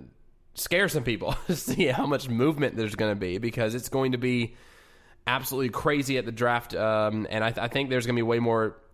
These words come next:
trades than just the Bills and the Giants trading picks. I think there's gonna be a lot more trading going on, and who knows? Maybe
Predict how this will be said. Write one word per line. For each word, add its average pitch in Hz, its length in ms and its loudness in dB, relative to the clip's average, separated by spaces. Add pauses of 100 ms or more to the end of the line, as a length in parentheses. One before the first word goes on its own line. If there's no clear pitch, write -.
(180)
trades 120 460 0
than 113 180 0
just 120 500 0 (180)
the 117 80 -2
Bills 120 320 2
and 117 80 -2
the 110 60 0
Giants 110 420 2
trading 104 340 -2
picks. - 500 -4
I 107 80 -2
think 113 220 -2
there's 110 160 -2
gonna 110 120 0
be 110 60 0
a 107 60 2
lot 110 160 2
more 113 140 0
trading 117 340 0
going 117 220 2
on, 117 300 2 (420)
and 113 500 0 (360)
who 147 120 2
knows? 175 440 4
Maybe 160 360 0